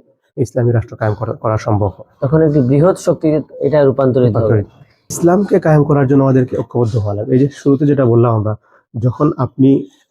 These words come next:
Speaker 1: তাকওয়াবান হবেন, যখন আপনি আত্মসমর্পণকারী হবেন, তখন একইভাবে আরেকজন যখন তাকওয়াবান আত্মসমর্পণকারী হবে, তখন তার প্রতি আপনার একটা মহব্বত তৈরি হবে, মহব্বত তৈরি হবে, ভালোবাসার তৈরি হবে,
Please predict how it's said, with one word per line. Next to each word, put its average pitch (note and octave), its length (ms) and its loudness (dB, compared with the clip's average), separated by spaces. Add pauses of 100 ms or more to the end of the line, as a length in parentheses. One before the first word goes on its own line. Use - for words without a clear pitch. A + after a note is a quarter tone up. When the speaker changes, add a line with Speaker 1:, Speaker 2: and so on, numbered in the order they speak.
(380)
Speaker 1:
তাকওয়াবান B2 480 -2
হবেন, F#2+ 240 -4 (440)
যখন A#2+ 280 -2
আপনি B2 360 0 (580)
আত্মসমর্পণকারী B2+ 800 -2
হবেন, G#2+ 280 -4 (460)
তখন D#3+ 360 0 (560)
একইভাবে D#3 500 2
আরেকজন C#3+ 480 2
যখন C3 220 0
তাকওয়াবান B2 420 -2
আত্মসমর্পণকারী A#2+ 1300 -2
হবে, A2 200 2
তখন B2+ 200 0
তার B2+ 180 -2
প্রতি C3 220 -6
আপনার B2+ 160 -2
একটা B2 140 -8
মহব্বত A#2+ 500 -2
তৈরি G#2+ 220 0
হবে, - 200 -10 (920)
মহব্বত D3+ 280 2
তৈরি A#2 280 0
হবে, A#2 180 2
ভালোবাসার B2+ 460 0
তৈরি A2+ 260 -2
হবে, G#2 240 -6